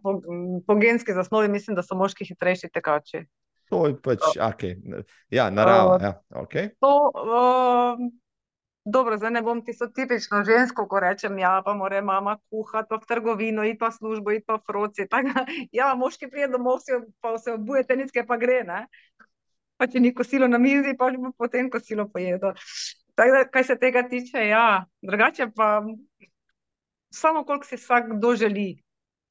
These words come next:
Speaker 1: Ne? Je pa res, da se mo-, ne moremo, moški in ženske se ne moremo primerjati, ne. Moški mojih let pa ženske mojih let ne moreš ne primerjati, niti mlajši. So moški absolutno boljši.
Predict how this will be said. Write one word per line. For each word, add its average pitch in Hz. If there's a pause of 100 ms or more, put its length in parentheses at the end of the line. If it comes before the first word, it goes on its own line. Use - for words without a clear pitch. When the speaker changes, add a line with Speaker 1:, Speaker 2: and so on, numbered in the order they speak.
(640)
Speaker 1:
Ne? 180 (480)
Je 220
pa 208
res, 208
da 202
se 202
mo-, 190
ne 208
moremo, 208
moški 214
in 190
ženske 208
se 180
ne 170
moremo 190
primerjati, 165
ne. 170 (120)
Moški 202
mojih 202
let 208 (460)
pa 151
ženske 196
mojih 196
let 202 (920)
ne 185
moreš 165
ne 156
primerjati, 156 (100)
niti 170
mlajši. 160 (600)
So 196
moški 208 (100)
absolutno 185
boljši. 160